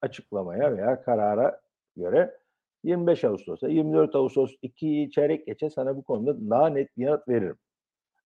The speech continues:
Ama bildiklerimizi söyleyeyim ben sana. Yani piyasadaki genel beklenti, şu bu, e, tahminler, işte dedikodular, onlar bunlar dediğinde yirmi gibi bir faizden söz ediliyor. On dokuz veya yirmi.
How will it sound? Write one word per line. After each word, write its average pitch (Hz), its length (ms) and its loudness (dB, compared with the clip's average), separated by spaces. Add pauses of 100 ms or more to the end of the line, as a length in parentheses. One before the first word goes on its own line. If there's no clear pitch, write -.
(100)
Ama 240 220 10
bildiklerimizi 196 760 6
söyleyeyim 87 520 0
ben 82 140 -6
sana. 82 320 -8 (440)
Yani 120 180 -2
piyasadaki 143 600 2
genel 135 360 0
beklenti, 95 760 -4
şu 120 480 -2
bu, 101 380 2
e, - 100 -10 (100)
tahminler, 113 680 0 (540)
işte 139 200 -8
dedikodular, 123 760 4 (100)
onlar 147 480 2
bunlar 135 360 0
dediğinde 160 360 2
yirmi 160 520 6
gibi 147 280 2
bir 139 60 -8
faizden 123 640 2
söz 87 240 0
ediliyor. 85 260 -4
On 143 260 6
dokuz 113 300 -6
veya 123 220 4
yirmi. 123 440 4